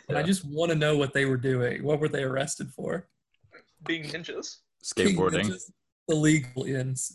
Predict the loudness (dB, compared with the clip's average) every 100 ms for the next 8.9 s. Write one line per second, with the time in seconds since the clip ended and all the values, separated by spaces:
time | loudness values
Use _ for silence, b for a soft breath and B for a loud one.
0 | -4 -2 -2 -4 -2 0 -2 -2 -6 -6
1 | -6 -8 -10 _ _ _ -4 -2 0 -2
2 | -4 -8 _ _ _ _ _ _ -20 _
3 | _ _ _ _ _ _ _ _ _ _
4 | -12 -10 -8 -10 -14 -16 B B _ _
5 | _ _ _ _ -12 -2 0 0 0 -2
6 | -2 -10 -10 -12 _ _ _ _ _ _
7 | _ _ _ _ _ _ -12 0 4 4
8 | 2 0 2 4 4 2 2 -2 -8